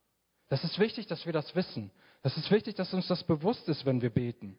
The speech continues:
Und es ist wichtig, dass wir daraus Konsequenzen ziehen und erkennen, es ist wichtig, am Vater dran zu bleiben, am Beten dran zu bleiben. Ich möchte dafür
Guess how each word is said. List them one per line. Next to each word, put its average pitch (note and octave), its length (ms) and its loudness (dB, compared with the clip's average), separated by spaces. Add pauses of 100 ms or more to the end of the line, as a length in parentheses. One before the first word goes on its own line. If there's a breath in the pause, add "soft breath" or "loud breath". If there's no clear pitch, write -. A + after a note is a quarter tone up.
(1160)
Und D3 100 6
es F#3 140 2
ist F3+ 180 -4
wichtig, F#3+ 560 2 (440)
dass - 180 0
wir E3+ 80 6
daraus D#3 480 0 (240)
Konsequenzen D3+ 720 0
ziehen C3+ 360 2
und C3 180 -2
erkennen, D3 560 2 (220 soft breath)
es - 140 -12
ist B2+ 220 -8
wichtig, C#3 460 0 (100)
am A2+ 120 -8
Vater C3 580 -2 (200 soft breath)
dran C#3 280 2
zu - 180 2
bleiben, A2+ 400 2 (180 soft breath)
am B2 200 0
Beten D3+ 440 4 (200 soft breath)
dran D3 240 2
zu - 220 -6
bleiben. G#2 440 -2 (880 soft breath)
Ich C3 80 6
möchte F3+ 260 4
dafür E3+ 480 4